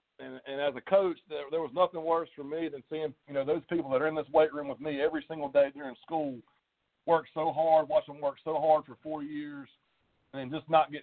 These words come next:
you know, not get a chance to, to perform, you know, that last year, or those juniors, those sophomores who were vying for those scholarships, you know. So, you know, I think we've, we've all put a lot of thought into it and try to, you know, come up with the best way we could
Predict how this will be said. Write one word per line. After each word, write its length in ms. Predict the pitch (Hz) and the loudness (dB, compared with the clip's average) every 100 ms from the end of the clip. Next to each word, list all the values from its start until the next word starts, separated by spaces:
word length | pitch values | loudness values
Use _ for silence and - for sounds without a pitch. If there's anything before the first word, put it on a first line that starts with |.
| - | -12
you 140 | 139 | -10
know, 140 | 143 131 | -6 0
not 240 | 156 151 | 2 2
get 80 | 147 | -2
a 60 | 135 | -8
chance 280 | 151 143 - | -6 -8 -8
to, 180 | 139 123 - | -10 -10 -10
to 100 | 131 | -14
perform, 640 | - 123 - 156 147 135 120 _ - | -10 -10 -4 0 2 0 -4 _ -6
you 60 | |
know, 80 | 131 | 4
that 180 | 139 131 | 4 8
last 260 | 143 143 - | 6 6 0
year, 200 | 147 131 | -8 -4
or 360 | 123 160 151 - _ _ | -2 2 0 -2 _ _
those 180 | 151 143 | -2 -2
juniors, 420 | 110 151 165 135 113 | -2 -2 -2 -2 -2
those 160 | 135 120 | -4 2
sophomores 560 | 143 147 - 127 123 117 | 6 6 4 -2 -4 -4
who 100 | 135 | -4
were 120 | 113 | 0
vying 400 | 110 139 139 131 | 6 8 6 4
for 160 | 117 120 | -2 -6
those 80 | - | -6
scholarships, 580 | - 120 113 - 120 - | -2 -2 -2 -6 -10 -8
you 60 | 123 | -2
know. 160 | 123 110 | -2 2
So, 260 | 139 135 - _ _ _ _ - | 2 2 0 _ _ _ _ 2
you 60 | |
know, 40 | 147 | 4
I 60 | |
think 180 | 196 202 | 6 2
we've, 120 | 190 165 - | 2 -4 -2
we've 140 | 165 | 4
all 200 | 185 208 | 6 6
put 140 | 180 170 | 4 -2
a 20 | |
lot 180 | 165 143 | 0 -2
of 60 | - | -2
thought 260 | 175 175 | -4 -2
into 360 | 156 135 156 151 | -6 -10 -8 -6
it 80 | 135 _ - | -6 _ -14
and 320 | 135 131 127 | -12 -10 0
try 160 | 139 | 4
to, 100 | 156 139 | 4 0
you 60 | 156 | -6
know, 100 | 139 | -6
come 240 | - 165 | -4 2
up 140 | 170 156 | 2 2
with 120 | 147 | -6
the 60 | 127 | -2
best 300 | 151 160 147 | 0 0 0
way 200 | 156 151 | 0 0
we 140 | 135 | -4
could 460 | - 170 170 156 | -4 -2 2 2